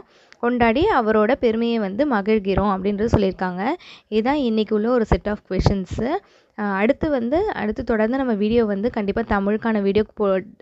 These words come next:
தொடர்ந்து நம்ம போட்டுட்டே இருப்போம். அஹ், நீங்க வந்து உங்களோட,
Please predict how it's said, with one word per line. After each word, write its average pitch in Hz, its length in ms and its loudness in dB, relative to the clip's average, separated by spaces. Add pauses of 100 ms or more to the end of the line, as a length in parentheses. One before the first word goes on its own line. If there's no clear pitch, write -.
(160)
தொடர்ந்து 214 280 -2
நம்ம 214 160 2
போட்டுட்டே 190 380 0
இருப்போம். 202 340 -4 (380)
அஹ், 208 160 -8
நீங்க 254 260 0
வந்து 233 320 0
உங்களோட, 208 440 2